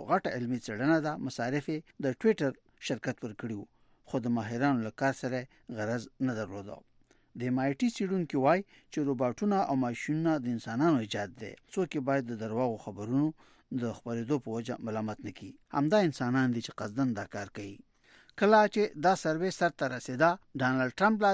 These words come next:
د متحده ایالاتو د جمهور رئیس په توګه نه و ټاکل شوی، خو د جمهوري ریاست انتخاباتي مبارزه په اوج کې وه. څېړونکي وایي چې په دغه دوران کې چې فیک نیوز یا په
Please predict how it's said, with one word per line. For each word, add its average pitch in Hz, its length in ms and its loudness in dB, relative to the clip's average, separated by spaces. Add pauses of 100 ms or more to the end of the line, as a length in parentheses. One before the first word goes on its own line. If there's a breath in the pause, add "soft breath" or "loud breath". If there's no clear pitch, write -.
د 160 120 2
متحده 127 420 -4
ایالاتو 123 640 0
د 165 40 -4 (100)
جمهور 143 300 2
رئیس 156 200 0
په 120 140 -10
توګه 135 180 -4 (180)
نه 180 60 2
و 147 140 -2
ټاکل 101 300 -8
شوی، 101 220 -10 (380 soft breath)
خو - 60 -10 (100)
د - 20 -4 (100)
جمهوري 113 440 -2
ریاست 165 360 0
انتخاباتي 117 640 -6
مبارزه 101 480 -4 (320 soft breath)
په - 60 -4 (120)
اوج 127 240 -2
کې 220 140 -6
وه. - 120 -10 (800 soft breath)
څېړونکي 107 460 -6 (100)
وایي 196 200 6 (220)
چې - 160 -4
په 131 140 -6
دغه 110 200 -2
دوران 120 340 2 (100)
کې 175 120 -2 (260)
چې 139 80 -4 (280)
فیک 214 180 6 (120)
نیوز 107 180 2 (100)
یا 117 140 0
په - 60 -8